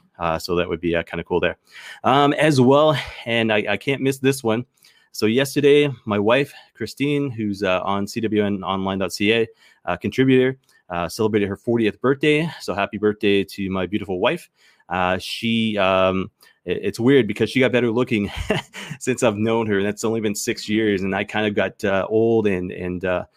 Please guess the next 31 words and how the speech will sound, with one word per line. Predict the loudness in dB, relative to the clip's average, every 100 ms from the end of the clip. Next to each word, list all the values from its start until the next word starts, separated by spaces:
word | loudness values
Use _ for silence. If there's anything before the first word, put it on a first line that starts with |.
| _ _ -10
uh, | -4 0 0
you | -2
know, | -4 -6
kind | -6 -4 -2
of | 0
gained | 0 2
a |
little | 0
bit | 0
of | 2
weight, | 4 4 2
grew | -2 -4
the | -2
beard. | 2 4 6 4
And | 0 -4
so | -4 -4
she | -4 -8 0
kinda | 0 2
went | -2 0
one | -2 2
way | 2 2
to |
be | -2
more | 0 0
beautiful. | 2 0 0 -4 -6
I |
kinda | -4 -4
went | -4 -2
the | 0
other | 0
way, | -2